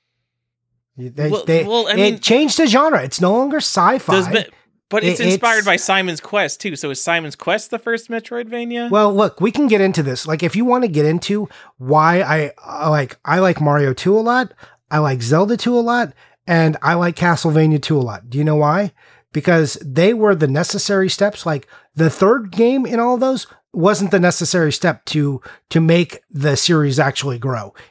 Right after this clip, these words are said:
Speaker 1: It was that weird, like, two D element in, in, especially in Zelda two and Simon's Quest that took it, took the series and, and moved it to the next level. Like, it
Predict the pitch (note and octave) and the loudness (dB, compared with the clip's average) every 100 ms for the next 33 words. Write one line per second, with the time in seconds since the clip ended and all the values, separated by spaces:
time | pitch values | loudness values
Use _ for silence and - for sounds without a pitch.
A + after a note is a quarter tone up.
0 | - E3+ D#3+ E3 D3 C3+ - _ _ _ | -6 -2 2 4 4 0 -4 _ _ _
1 | C#3 E3+ D#3+ C#3 E3 G3 E3+ D#3+ C#3+ - | 0 2 2 2 4 4 4 2 0 -2
2 | - G3 D#3+ F3 D#3 E3+ F3 F3+ F3 C3 | 0 2 4 2 2 2 2 2 0 -2
3 | B2+ A#2+ - C#3 A#2+ - - F3 E3 D#3 | -4 -8 -4 -4 -4 -8 -2 0 2 2
4 | C3+ C#3 C#3+ C#3 C3+ C3 B2 - - - | 4 2 2 2 2 0 0 -8 -20 -6
5 | C#3 C3 A#2 A2 - - F3 G3 C#3+ - | -2 -2 -2 -8 -8 0 2 2 0 0
6 | C3 B2+ - - - D3+ B2+ - - F#3+ | -2 -2 -8 -18 -4 -2 -2 -4 -2 0
7 | F3+ D#3+ C3+ - - _ _ - F#3+ F3+ | 2 0 0 -6 -20 _ _ -2 0 0
8 | - F3 D3+ C#3 C#3+ C#3+ - D3 D3 D3+ | 2 2 2 2 -2 -4 -6 0 2 2
9 | C3 C#3+ - C#3+ C3+ A#2 - B2 G#2 - | 2 -4 0 2 2 0 -2 -4 -6 -16
10 | _ _ D3 C#3 - D#3+ D3+ | _ _ -2 -2 0 -2 -2